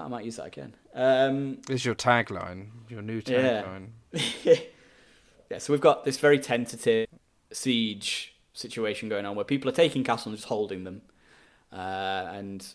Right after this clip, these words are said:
Speaker 1: anybody that knows anything about sieges and castles is they're long and expensive. So we get to, um, early eleven forty-one. Um, things aren't really moving much, um, other than the fact that the entire country is in chaos.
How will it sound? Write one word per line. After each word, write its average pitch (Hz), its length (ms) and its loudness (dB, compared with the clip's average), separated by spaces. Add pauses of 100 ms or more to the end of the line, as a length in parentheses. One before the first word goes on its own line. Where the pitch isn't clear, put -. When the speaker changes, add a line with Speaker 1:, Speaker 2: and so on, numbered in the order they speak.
Speaker 1:
anybody 135 240 4
that 120 60 -2
knows 117 160 0
anything 113 220 -4
about 98 200 -6
sieges 113 300 -4
and 95 100 -14
castles 143 680 0
is 98 380 -4
they're 101 460 -4 (440)
long 117 640 0 (260)
and 95 220 -6
expensive. - 600 -10 (600)
So - 340 0 (460)
we 131 100 0
get - 280 -2
to, 135 340 2 (280)
um, 104 580 -4 (120)
early 117 300 4
eleven 107 260 -2
forty-one. 98 680 -4 (420)
Um, 104 360 -6
things 170 440 0
aren't 147 560 4
really 127 220 2
moving 120 360 0
much, - 440 -6 (180)
um, 110 500 -6
other 117 200 -4
than 110 80 -6
the 104 80 -4
fact 107 220 -2
that 98 100 -12
the 98 100 -2
entire 95 380 -4
country 101 400 -10
is 95 40 -12
in 95 100 -10
chaos. - 500 -2